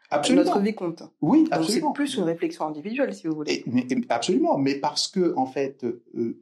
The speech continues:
Speaker 1: cette fragmentation, c'est que les gens ne développent plus des réflexions sur le fond, hein. C'est-à-dire, le fond, c'est quoi ? Je ramène toujours à la question du rapport de force et qui se joue.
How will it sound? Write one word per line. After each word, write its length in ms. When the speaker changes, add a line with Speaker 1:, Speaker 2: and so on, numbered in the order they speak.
Speaker 1:
cette 560
fragmentation, 1120
c'est 160
que 80
les 120
gens 420
ne 160
développent 500
plus 560
des 300
réflexions 880
sur 680
le 220
fond, 560
hein. 200
C'est-à-dire, 560
le 140
fond, 300
c'est 180
quoi ? 380
Je 180
ramène 460
toujours 340
à 60
la 80
question 400
du 160
rapport 480
de 80
force 520
et 400
qui 120
se 220
joue. 260